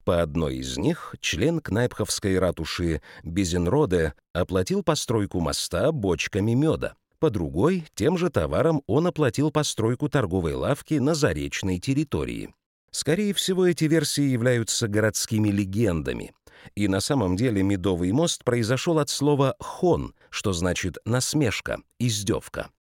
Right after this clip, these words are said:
Построив этот мост, жители Кнайпхофа получили непосредственный доступ к острову Ломзе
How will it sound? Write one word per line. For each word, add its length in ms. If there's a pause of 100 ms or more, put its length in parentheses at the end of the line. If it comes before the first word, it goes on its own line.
(100)
Построив 540
этот 260
мост, 520
жители 440
Кнайпхофа 640
получили 480
непосредственный 960
доступ 480
к 80
острову 600
Ломзе 600